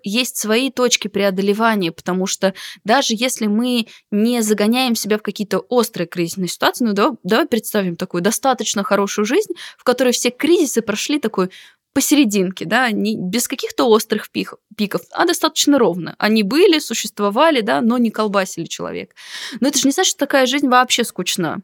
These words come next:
В ней все равно есть элемент усилия, в ней все равно есть элемент развития. Просто,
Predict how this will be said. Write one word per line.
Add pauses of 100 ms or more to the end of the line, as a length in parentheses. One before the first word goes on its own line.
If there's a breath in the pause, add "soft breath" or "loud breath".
(140)
В
ней
все
равно
есть
элемент
усилия,
в
ней
все
равно
есть
элемент
развития. (300 loud breath)
Просто,